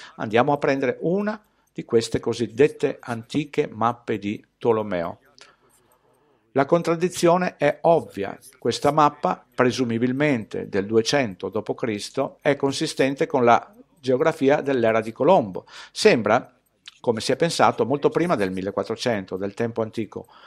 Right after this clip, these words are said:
che l'uomo abbia creato mappe dettagliate con sufficienti importanti dettagli. Poi, improvvisamente, ha perso tutta la conoscenza e la capacità, tornando indietro allo stato primitivo.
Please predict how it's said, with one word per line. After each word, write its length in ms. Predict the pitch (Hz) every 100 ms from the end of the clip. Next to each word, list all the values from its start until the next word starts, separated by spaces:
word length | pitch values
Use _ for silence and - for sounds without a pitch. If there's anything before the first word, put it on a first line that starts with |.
| -
che 100 | -
l'uomo 400 | 170 127 147 139
abbia 300 | - 147 151
creato 480 | - 165 131 110 110
mappe 340 | 117 131 -
dettagliate 680 | 113 117 147 151 123 95 147
con 120 | 151
sufficienti 600 | 135 151 - 160 127 120 160
importanti 640 | 156 156 - 107 110 123
dettagli. 580 | 117 113 175 143 80 - _ _ _ - _
Poi, 280 | 214 147
improvvisamente, 840 | 110 117 135 131 151 202 190 185 220
ha 100 | 214
perso 340 | 175 151 -
tutta 260 | 143 208 208
la 120 | 160
conoscenza 520 | 160 170 170 165 170
e 40 | 180
la 80 | 170
capacità, 580 | 156 170 - 202 92
tornando 460 | 110 127 113 135 147
indietro 420 | 170 147 113 160
allo 120 | 147
stato 340 | 123 - 123 127
primitivo. 680 | 127 127 131 - 170 -